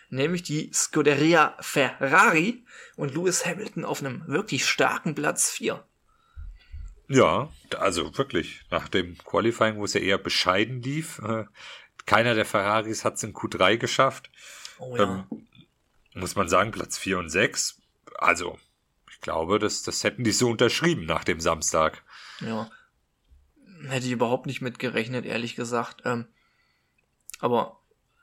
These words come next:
Speaker 1: bei Hamilton muss ich auch sagen, ich hab ihn gar nicht so großartig beachtet im Rennen, äh, was ja auch positiv ist,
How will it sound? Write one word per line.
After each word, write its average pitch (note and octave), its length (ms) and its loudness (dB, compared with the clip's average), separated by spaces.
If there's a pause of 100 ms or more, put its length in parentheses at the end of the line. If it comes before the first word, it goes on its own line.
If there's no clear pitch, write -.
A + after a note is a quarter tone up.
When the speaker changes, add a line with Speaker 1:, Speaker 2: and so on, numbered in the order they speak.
(160)
Speaker 1:
bei A#2+ 120 0
Hamilton D#3+ 380 -2
muss E3 180 -2
ich D#3+ 140 -4
auch C#3+ 100 0
sagen, D3 460 0 (320)
ich - 140 -4
hab F#3 120 -2
ihn D3 120 0
gar D3 180 6
nicht F3 140 0
so D3+ 160 0
großartig D3+ 600 -6
beachtet - 580 -2
im B2+ 140 -8
Rennen, C3 400 -2
äh, B2 260 2
was A#2 160 -2
ja A#2+ 100 2
auch - 140 -4
positiv D3 500 -2
ist, - 280 0